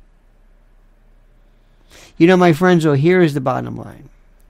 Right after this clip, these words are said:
We live in a corrupt country with a corrupt government, the government that's in charge. And it's banana republic at best.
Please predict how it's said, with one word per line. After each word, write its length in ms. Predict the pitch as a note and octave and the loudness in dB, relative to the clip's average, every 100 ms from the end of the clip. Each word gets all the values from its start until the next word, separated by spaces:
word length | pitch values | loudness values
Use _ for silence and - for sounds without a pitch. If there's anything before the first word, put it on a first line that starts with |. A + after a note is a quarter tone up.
| _ - | _ -4
We 120 | D#3 | 0
live 140 | E3 | 2
in 100 | D#3+ | 2
a 80 | C#3+ | -2
corrupt 720 | - - C#3 C3+ F3+ - - | -6 -6 -4 -2 -4 -6 -16
country 500 | - D3 C#3 - - - _ _ _ _ - | -12 -12 -14 -18 -20 -20 _ _ _ _ -18
with 100 | A2 | -18
a 60 | |
corrupt 420 | - C3 D3 E3 - | -10 -6 -4 -6 -8
government, 400 | A#2+ A2+ A2 - _ _ _ _ _ _ _ _ _ _ _ _ _ | -8 -8 -12 -18 _ _ _ _ _ _ _ _ _ _ _ _ _
the 140 | - D3+ | -4 0
government 320 | E3+ D#3 D3+ | 0 0 -2
that's 220 | C#3 A#2+ | -2 -4
in 100 | C3 | -8
charge. 460 | A#2+ A#2 - - _ _ _ _ _ _ _ - | -8 -12 -16 -20 _ _ _ _ _ _ _ -2
And 160 | E3 | 0
it's 200 | D#3 - | 0 -4
banana 500 | - D3+ D3 E3+ F#3+ | -8 -4 -2 -2 0
republic 540 | F3+ D#3+ D#3+ E3 D3+ - - | 0 -2 -6 -8 -10 -12 -10
at 180 | D3+ C#3+ | -10 -8
best. 460 | B2+ A2+ - - | -10 -10 -14 -20